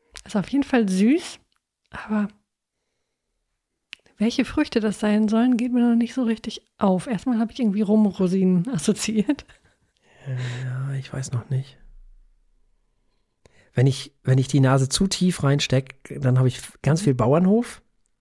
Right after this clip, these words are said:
Speaker 1: Hm.
Speaker 2: Wenn ich weiter weggehe, habe ich Erdbeeren,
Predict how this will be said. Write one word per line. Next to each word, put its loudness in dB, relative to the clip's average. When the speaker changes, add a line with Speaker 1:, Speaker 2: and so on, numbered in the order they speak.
Speaker 1:
Hm. -4
Speaker 2:
Wenn 2
ich -2
weiter 2
weggehe, 2
habe 2
ich -6
Erdbeeren, 0